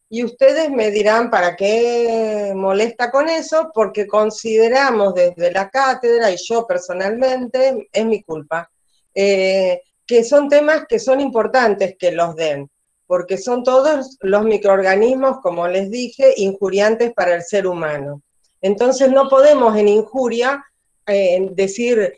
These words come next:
"No, no damos tal cosa porque no hay ningún problema que lo amerite". Y dando vuelta a la cuestión, siempre hay algún problema que lo amerite. Bueno, dicho esto, eh, que me van a tener que aguantar, si les gusta de cualquier forma,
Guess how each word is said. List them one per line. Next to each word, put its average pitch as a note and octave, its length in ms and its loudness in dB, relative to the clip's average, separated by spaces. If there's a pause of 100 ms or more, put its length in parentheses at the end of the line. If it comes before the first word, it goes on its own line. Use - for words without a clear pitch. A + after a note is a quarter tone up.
(140)
"No, F3+ 640 0 (340)
no A#3 300 0
damos A#3+ 720 0
tal G#3 240 -2
cosa B3+ 460 -2
porque F#3+ 300 -8
no F#3+ 100 -2
hay A3+ 120 2
ningún A3 360 2
problema A3+ 580 0
que G3+ 120 -6
lo F3+ 140 -2
amerite". D#3 840 -6 (240)
Y G#3 120 -8
dando C4 360 2
vuelta B3 300 0
a A#3+ 40 2
la A#3+ 120 0
cuestión, C#4+ 560 2
siempre A3+ 560 0
hay F#3+ 140 2
algún F#3 320 0
problema F3+ 540 0
que F3 120 -8
lo E3 300 -4
amerite. D#3 600 -10 (400)
Bueno, E3+ 360 0 (340)
dicho D4 420 -4
esto, F4 600 0 (420)
eh, G3 220 -6
que G3 100 -6
me G3 140 -2
van A#3 160 0
a B3+ 100 -2
tener A3+ 260 -2
que A#3+ 80 -2
aguantar, A3+ 540 0
si - 160 -6
les G3+ 180 -4
gusta G#3+ 420 -2
de E3+ 140 -4
cualquier F3+ 680 -2
forma, D4 680 -2